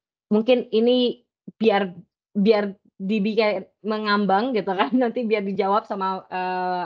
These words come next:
presentasi-presentasi berikutnya gitu. Eee, saya berharap, eee,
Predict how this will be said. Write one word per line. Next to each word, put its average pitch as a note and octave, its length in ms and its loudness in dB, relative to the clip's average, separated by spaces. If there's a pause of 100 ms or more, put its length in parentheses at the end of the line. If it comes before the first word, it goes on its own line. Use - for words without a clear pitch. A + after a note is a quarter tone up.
(100)
presentasi-presentasi F3+ 960 -6
berikutnya E3 600 -8
gitu. D3+ 240 -14 (1080)
Eee, A#3 320 4
saya C4+ 160 2
berharap, B3+ 480 2 (160)
eee, G3+ 260 -2